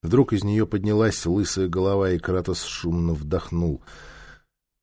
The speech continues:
"Во имя всех богов, когда старый ублюдок умрет?" Голос Асмара был полон удивления и расстройства. Наг перепрыгнул через стену, окаймлявшую водоем, и по пояс в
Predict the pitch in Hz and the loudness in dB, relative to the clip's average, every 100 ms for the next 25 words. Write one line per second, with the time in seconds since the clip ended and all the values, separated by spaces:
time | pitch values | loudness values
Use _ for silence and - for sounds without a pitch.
0 | _ _ _ 82 73 85 73 71 69 - | _ _ _ -6 -4 -4 -4 -6 -8 -6
1 | - 82 - 76 80 78 76 - - 82 | -4 -6 -6 -8 -6 -6 -6 -6 -8 -8
2 | 82 78 78 - - 87 78 104 101 98 | -8 -4 -2 -2 -2 -2 0 -2 0 0
3 | 110 104 - 131 139 139 147 110 - - | 0 0 4 10 12 12 12 10 4 -4
4 | - - - - 113 110 107 123 110 107 | -8 -16 -10 4 6 8 6 4 4 2
5 | 95 90 98 85 120 110 117 113 110 113 | 0 2 0 4 6 6 6 6 6 10
6 | 120 117 117 120 - - 127 98 - - | 10 10 8 6 4 6 8 6 2 -6
7 | - - - 139 160 - 120 120 139 147 | -8 -10 6 12 12 10 4 6 8 8
8 | 131 131 - 139 120 - 170 156 113 110 | 8 6 8 6 6 6 8 10 8 4
9 | 117 117 123 131 - 120 113 113 123 131 | 6 8 8 8 6 6 6 6 6 10
10 | 143 147 127 - 123 - 165 139 110 - | 10 10 8 4 2 8 10 12 10 4